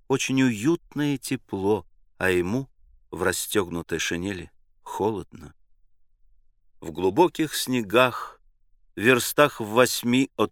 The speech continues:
предместья города, на севере, в сторожке, брошенной сторожем и заваленной наглухо белым снегом, сидел штабс-капитан.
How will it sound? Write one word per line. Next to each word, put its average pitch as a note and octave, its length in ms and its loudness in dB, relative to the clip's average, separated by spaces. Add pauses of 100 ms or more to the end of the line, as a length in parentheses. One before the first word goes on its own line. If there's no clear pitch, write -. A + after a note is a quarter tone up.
(120)
предместья G2 640 0
города, B2+ 540 2 (220)
на A2 180 4
севере, C3+ 560 2
в - 60 -6
сторожке, B2+ 600 4
брошенной B2 500 2
сторожем A2+ 600 2 (300)
и A2+ 100 2
заваленной A#2+ 580 6
наглухо A#2 460 4
белым G#2 340 4
снегом, C3 520 0 (320)
сидел E3 600 6
штабс-капитан. - 1500 0